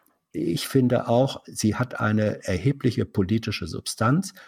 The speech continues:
und damit hat auch gleichzeitig Sigmar Gabriel sich selbst neu erfunden als ein ernstzunehmender Politiker.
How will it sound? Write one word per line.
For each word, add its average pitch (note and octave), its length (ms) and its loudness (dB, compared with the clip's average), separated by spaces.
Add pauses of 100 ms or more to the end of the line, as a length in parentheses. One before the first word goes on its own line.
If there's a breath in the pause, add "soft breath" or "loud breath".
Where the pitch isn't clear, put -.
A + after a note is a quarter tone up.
(260 loud breath)
und C3 260 2
damit A2 320 2
hat A2 160 0
auch G#2 280 -2
gleichzeitig A2+ 760 -2
Sigmar F#2+ 360 0
Gabriel G2+ 640 0 (260 loud breath)
sich - 340 0
selbst G#2+ 440 2
neu F#2+ 240 6
erfunden A2+ 880 -2
als - 260 -4
ein G#2 220 0
ernstzunehmender F#2 880 -2
Politiker. - 720 -4